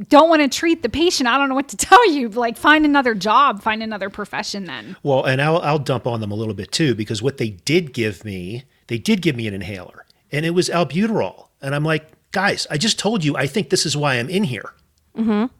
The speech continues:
Speaker 1: Yeah,
Speaker 2: So of
Speaker 1: and
Speaker 2: course I didn't take it, but
Speaker 1: Bronco
Speaker 2: that's what, that was, that's what was sitting on my table the whole
Speaker 1: and
Speaker 2: time.
Speaker 1: bronchospasm isn't really part of this process. So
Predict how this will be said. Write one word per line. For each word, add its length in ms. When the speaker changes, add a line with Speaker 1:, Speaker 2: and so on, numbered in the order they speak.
Speaker 1:
Yeah, 320
Speaker 2:
So 80
of 60
Speaker 1:
and 80
Speaker 2:
course 160
I 60
didn't 180
take 240
it, 60
but 180
Speaker 1:
Bronco 0
Speaker 2:
that's 260
what, 200
that 180
was, 80
that's 200
what 120
was 100
sitting 300
on 80
my 80
table 340
the 80
whole 140
Speaker 1:
and 240
Speaker 2:
time. 20
Speaker 1:
bronchospasm 1300
isn't 360
really 380
part 340
of 200
this 200
process. 680
So 500